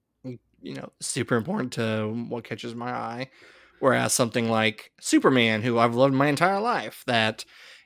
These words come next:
Gail Simone and John Byrne arc that they did in Action Comics around the time of, uh,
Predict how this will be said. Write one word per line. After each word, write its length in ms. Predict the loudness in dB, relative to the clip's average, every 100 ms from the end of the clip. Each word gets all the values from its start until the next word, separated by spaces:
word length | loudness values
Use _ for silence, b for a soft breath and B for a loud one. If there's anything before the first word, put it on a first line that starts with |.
| -16
Gail 260 | 0 2 2
Simone 520 | 0 0 2 4 4
and 300 | 2 2 0
John 300 | 2 2 4
Byrne 520 | 6 6 4 2 -2 -6 b b b b b _ _
arc 280 | 4 4 4
that 140 | -2
they 100 | 0
did 140 | 2 2
in 100 | 2
Action 280 | 0 -2 -2
Comics 460 | 2 2 2 2
around 240 | 2 2 0
the 60 |
time 320 | 0 0 2
of, 440 | 2 0 -2 -4 -8
uh, 420 | -8 -8 -10